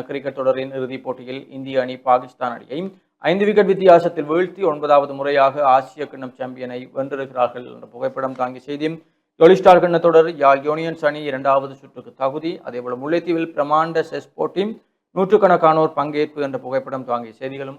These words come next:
விளையாட்டு செய்திகளுக்குள் காணப்படுகிறது. அதேபோல யாழ்ப்பாணம் ஆனைக்கோட்டை பாலசுப்பிரமணிய வித்தியாலயத்தில் கல்வி கண்காட்சி, பாடசாலை முதல்வர் சி பகீரதன் தலைமையில் அண்மையில் இடம்பெற்றது என்று அது தொடர்பான புகைப்படம் பிரசுரிக்கப்பட்டிருக்கிறது. அதேபோல கல்வி ஊழியர்கள் கூட்டுறவு சங்கத்தின்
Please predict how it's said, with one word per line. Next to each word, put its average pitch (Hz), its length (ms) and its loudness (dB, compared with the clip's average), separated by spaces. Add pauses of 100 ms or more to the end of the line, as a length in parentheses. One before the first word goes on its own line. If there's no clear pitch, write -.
விளையாட்டு 117 420 -2
செய்திகளுக்குள் 110 600 -12 (200)
காணப்படுகிறது. 120 580 -6 (340)
அதேபோல 120 260 0 (500)
யாழ்ப்பாணம் 151 540 6
ஆனைக்கோட்டை 143 460 0 (120)
பாலசுப்பிரமணிய 135 680 2
வித்தியாலயத்தில் 123 720 0
கல்வி 127 260 -8
கண்காட்சி, 131 480 -4
பாடசாலை 120 460 -2
முதல்வர் 143 400 -4
சி 120 100 -14 (160)
பகீரதன் 156 420 0
தலைமையில் 143 400 -4 (480)
அண்மையில் 165 300 4
இடம்பெற்றது 156 520 6
என்று 139 260 -8 (120)
அது 127 100 2
தொடர்பான 123 400 0
புகைப்படம் 151 480 -4
பிரசுரிக்கப்பட்டிருக்கிறது. 151 880 -6 (160)
அதேபோல 151 300 2 (500)
கல்வி 175 320 8
ஊழியர்கள் 180 440 6
கூட்டுறவு 160 400 4
சங்கத்தின் 151 360 -4